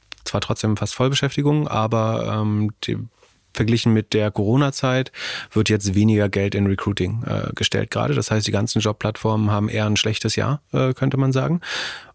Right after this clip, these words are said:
Und klar ist aber auch, dass wir ein riesiges demografisches Problem haben. Also die Nachfrage nach Jobs wird oder, oder nach Arbeits-, Arbeitnehmerinnen, äh,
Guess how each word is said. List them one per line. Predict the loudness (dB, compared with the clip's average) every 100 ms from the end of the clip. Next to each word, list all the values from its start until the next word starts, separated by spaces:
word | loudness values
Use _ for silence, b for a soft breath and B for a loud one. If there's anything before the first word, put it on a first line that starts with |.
| _
Und | -2 4 4 4 0 -8 -16 _
klar | 0 2
ist | 2 0
aber | 0
auch, | 0
dass | 0 0
wir | 0 0 -2
ein | 0 2 2
riesiges | 2 2 4 2 2
demografisches | 0 2 2 0 -4
Problem | -4 0 2 4
haben. | 2 2
Also | 2
die | 2
Nachfrage | 2 0 -2 2
nach | 0 0 -2
Jobs | -4 -4 -10 _
wird | -2 0
oder, | 0 0
oder | 2 2
nach | 2 0 -4
Arbeits-, | -4 0 0 0 -2 -6 -6 -2
Arbeitnehmerinnen, | 0 4 4 4 2 0 0 2 2
äh, | 0 0